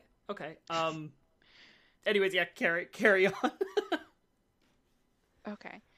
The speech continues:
Speaker 1: Um,
Speaker 2: Yeah, so not from around here. Kind of name is Franklin anyway. Um, don't know how you got into my house. I guess,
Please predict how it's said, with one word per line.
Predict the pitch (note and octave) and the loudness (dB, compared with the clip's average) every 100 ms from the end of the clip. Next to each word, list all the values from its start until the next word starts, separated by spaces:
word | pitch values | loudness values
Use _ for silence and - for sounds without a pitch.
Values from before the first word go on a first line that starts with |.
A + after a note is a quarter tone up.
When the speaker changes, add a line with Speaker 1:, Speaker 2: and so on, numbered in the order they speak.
| _ _ _ | _ _ _
Speaker 1:
Um, | B2 A2+ A#2 B2 | -10 -8 -10 -14
Speaker 2:
Yeah, | A#3 G#3 - | -14 -14 -12
so | - G#3+ - | -10 -10 -10
not | B3 D#4+ F#4 - - | -8 -4 -4 -6 -12
from | C#4 D4+ | -10 -8
around | C#4 G3 E3+ F3 | -6 -6 -8 -12
here. | - E3+ F3 G#3 - _ _ - | -14 -14 -12 -18 -20 _ _ -20
Kind | - G#3+ | -18 -18
of | F3+ | -16
name | F3+ F3 | -18 -18
is | - - - | -20 -20 -20
Franklin | G3 A3+ A3+ F#3 F#3+ | -16 -14 -14 -14 -12
anyway. | G3+ F3 F#3 G3 - - - - | -12 -12 -14 -16 -20 -20 -16 -10
Um, | G3+ F#3+ E3+ F3 - _ _ _ - | -6 -6 -6 -14 -20 _ _ _ -10
don't | G#3 A#3+ | -10 -6
know | E4 | -8
how | - A#3+ | -8 -8
you | B3+ B3+ | -8 -10
got | F#3+ F3+ - | -8 -8 -10
into | G3 G#3 C4 | -14 -14 -12
my | D#4 F#4+ - - | -10 -10 -14 -10
house. | F3+ D#3+ B3+ - - - - - - | -8 -8 -10 -14 -16 -20 -20 -14 -4
I | B3+ | -4
guess, | - G4 B4+ - | -2 -4 -4 -6